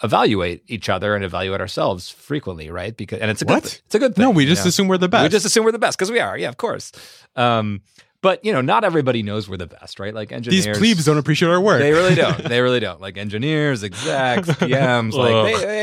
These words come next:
Speaker 1: they, they don't know what we do, you know? So, um, so they want some sort of objective, and we want some sort of, like, objective scale, you know, for how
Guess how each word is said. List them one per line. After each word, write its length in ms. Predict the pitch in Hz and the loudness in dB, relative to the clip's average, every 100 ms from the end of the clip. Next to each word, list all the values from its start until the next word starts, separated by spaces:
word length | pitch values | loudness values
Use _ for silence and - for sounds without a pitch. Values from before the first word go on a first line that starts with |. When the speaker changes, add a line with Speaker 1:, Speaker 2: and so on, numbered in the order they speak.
| 208 | 0
Speaker 1:
they, 60 | 196 | 0
they 40 | |
don't 160 | 208 160 | 2 0
know 140 | 95 | -2
what 140 | 82 - | -6 -6
we 120 | - | -6
do, 180 | 80 - | -6 -18
you 120 | 87 | -18
know? 140 | 87 90 | -20 -20
So, 260 | - 85 - - - - | -16 -16 -16 -20 -20 -4
um, 400 | 110 104 98 101 - | 0 0 0 -6 -4
so 160 | 135 | 2
they 80 | 120 | 4
want 360 | 139 139 139 - | 4 4 0 -2
some 220 | 120 120 | -2 0
sort 200 | 113 104 | 0 0
of 120 | 101 | 0
objective, 480 | 98 87 95 87 - | -2 -4 -4 -4 -2
and 120 | 226 | 0
we 100 | 233 | 0
want 220 | 233 131 98 | 0 0 0
some 160 | 107 | -2
sort 160 | - 95 | -2 -2
of, 140 | 92 | -2
like, 180 | 92 90 - | -2 -4 -4
objective 580 | 95 90 92 - 98 85 | -4 0 -2 -2 -6 -4
scale, 500 | - 98 98 95 87 - - | -2 2 4 2 -2 -12 -2
you 80 | |
know, 120 | 127 95 | 0 0
for 200 | - 95 | 0 0
how 280 | 98 104 | 0 -2